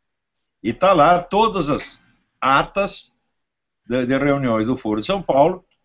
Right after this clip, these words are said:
presididas pelo senhor Inácio Lula da Silva, com P T, farc, mir, et cetera, et cetera. Tudo isso são documentos, não são coisas que nós inventamos. <coughs> Agora, se com base em tudo isso,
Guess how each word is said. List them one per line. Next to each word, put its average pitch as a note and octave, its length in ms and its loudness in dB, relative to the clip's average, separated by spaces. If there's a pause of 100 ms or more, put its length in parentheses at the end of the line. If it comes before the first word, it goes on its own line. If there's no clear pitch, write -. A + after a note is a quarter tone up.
(200)
presididas F#3 760 2
pelo A#2 240 -4
senhor A#2+ 220 -2
Inácio G2+ 360 -2
Lula A2 160 -4
da F3 140 2
Silva, F#3 380 -2
com F3+ 200 -6
P F#3 160 -2
T, D3+ 320 4
farc, C3 520 2
mir, C3+ 380 0
et G2 140 -4
cetera, B2 340 -4
et G2+ 40 -10
cetera. - 260 -10 (640)
Tudo A3+ 320 2
isso G3+ 460 -4
são G3 240 -8 (120)
documentos, E3 640 -2
não E3+ 100 -6
são G#3 140 -4
coisas G#3 200 -6
que F3 100 -2
nós D#3+ 200 2
inventamos. - 640 -4 (800)
<coughs> A#3+ 680 -2
Agora, F#3 320 4
se A#3+ 160 -2
com A#3+ 220 0
base C#3+ 260 4
em C#3+ 100 -6
tudo A3 360 -2
isso, - 360 0